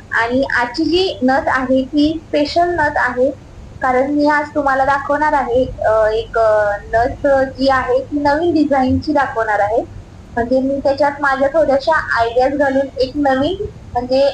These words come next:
आजपर्यंत मी बघितल्या नाहीत अशा नथी, तर तशी एक नथ तयार करणार आहे. आणि ती ना काठपदर साडीवरती शोभून दिसणारी आहे,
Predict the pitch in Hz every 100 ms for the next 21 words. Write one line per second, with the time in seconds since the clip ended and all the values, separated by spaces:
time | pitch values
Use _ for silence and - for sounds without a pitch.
0 | - 240 247 - 311 294 285 285 302 277
1 | 262 254 254 269 320 254 262 254 240 220
2 | - - - 226 226 233 262 285 277 285
3 | 262 247 240 226 214 202 196 170 180 208
4 | - - - - - - - 233 247 254
5 | 262 294 320 320 349 392 - - - -
6 | - - - - - 269 269 311 311 330
7 | 330 262 269 262 254 269 302 320 339 294
8 | 262 330 320 294 294 233 220 233 226 208